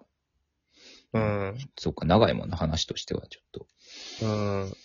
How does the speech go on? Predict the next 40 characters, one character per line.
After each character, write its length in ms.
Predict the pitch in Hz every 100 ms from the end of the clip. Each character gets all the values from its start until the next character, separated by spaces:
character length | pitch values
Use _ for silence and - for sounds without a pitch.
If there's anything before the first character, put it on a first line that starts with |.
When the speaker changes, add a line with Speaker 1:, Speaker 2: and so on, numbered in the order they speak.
| - 123
Speaker 1:
全 240 | 185 202
部 140 | 151
バ 140 | 113 117
ズ 140 | 117
る 120 | 117
み 120 | 110 95
た 100 | 95
い 20 |
な 100 | 95
タ 140 | 107
イ 60 | 98
プ 100 | 95
の 80 | 98
ツ 120 | 110
イ 20 |
ー 40 |
ト 60 | 101
な 100 | 98
い 40 |
じ 80 | 95
ゃ 40 | 95
ん。 120 | 104
あ 40 |
の、 140 | 101 104 -
な 160 | 95 101
ん 20 |
か、 80 | 110
続 220 | - 123
い 60 | 104
て、 120 | 95
続 300 | 110 101 101
い 60 |
て、 120 | - -
み 100 | 117
た 120 | -
い 60 |
な。 100 | 117 - - - - - - _ -
な 100 | -
ん 40 |
か、 160 | -